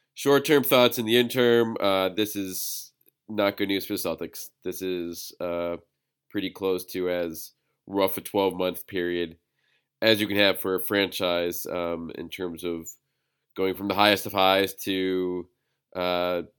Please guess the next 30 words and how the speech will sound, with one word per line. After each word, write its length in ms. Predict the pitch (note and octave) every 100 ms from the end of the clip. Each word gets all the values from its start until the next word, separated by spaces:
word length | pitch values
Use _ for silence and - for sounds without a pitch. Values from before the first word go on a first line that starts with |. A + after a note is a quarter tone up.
| -
not 200 | G2+ F#2+
starting 260 | - A2
from 120 | G2 G2+
scratch 320 | - G2+ G2
entirely, 520 | - B2 A#2 G2 G2
but 560 | E2 F#2 F#2 F2+ E2 _ _ _ -
not 240 | F#2+ G#2
having 300 | G2 F#2+ F#2+
a 80 | F#2
clear 520 | - - G2 F2+ F2+
next 360 | D#2 F#2 F#2 -
step 400 | - E2+ D#2+ _
to 80 | -
get 260 | E2+ E2 -
back. 300 | D#2 C#2 -
So 440 | A2 F#2+ F2+ E2+ _ _ _ _ _ _ _ _ _
Horford's 280 | D3+ D3+ C#3+
departure 440 | B2+ D#3 C#3+ C3+ B2+
does, 680 | C3 B2+ C3 B2+ B2+ - -
uh, 380 | G#2+ G#2 G2+
leave 220 | G2+ A2+ G#2+
the 40 |
Celtics 420 | G#2 A2+ A2 -
with, 320 | G2 G#2 G2+ - - - _
um, 540 | - F#2 F#2 F#2 F2 - _ -
even 220 | A#2 A2
more 180 | C3 D3
options 280 | C3 A#2+
than 100 | A2
ever 320 | G2 F#2+ A2+